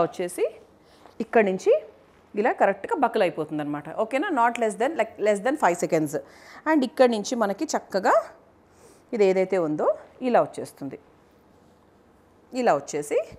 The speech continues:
ఇక్కడి నుంచి ఇలా వస్తుంది. అంతే, సింపుల్ అండి. నా, అసలు వన్ మినిట్ కూడా పట్టదేమో అనిపిస్తుంది నాకు అసలు. అంటే ప్రాపర్ శారీ వరకు చూసుకుంటే వన్ మినిట్ కూడా పట్టదేమో అనిపిస్తుంది. So this is how it will look. ఇలా వస్తుంది. And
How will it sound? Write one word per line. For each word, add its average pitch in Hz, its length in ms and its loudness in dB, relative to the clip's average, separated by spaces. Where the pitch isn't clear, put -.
ఇక్కడి 180 220 2
నుంచి 302 180 -2
ఇలా 180 160 0
వస్తుంది. 135 340 -14
అంతే, 233 160 -2
సింపుల్ 349 380 -2
అండి. 180 180 -2
నా, 196 80 -4
అసలు 226 240 -8
వన్ 226 200 2
మినిట్ 392 260 -4
కూడా 415 160 -2
పట్టదేమో 320 440 0
అనిపిస్తుంది 247 400 -8
నాకు 165 160 -6
అసలు. 175 140 -2
అంటే 269 100 0
ప్రాపర్ 214 400 6
శారీ 214 380 4
వరకు - 220 -4
చూసుకుంటే 190 420 -4
వన్ 214 200 4
మినిట్ 339 220 0
కూడా 381 160 0
పట్టదేమో 247 440 2
అనిపిస్తుంది. 160 500 -4
So - 40 -6
this 247 180 -4
is - 120 -4
how 349 180 2
it 196 140 -12
will 160 140 2
look. 139 120 -4
ఇలా 240 180 10
వస్తుంది. 151 340 -4
And 320 80 2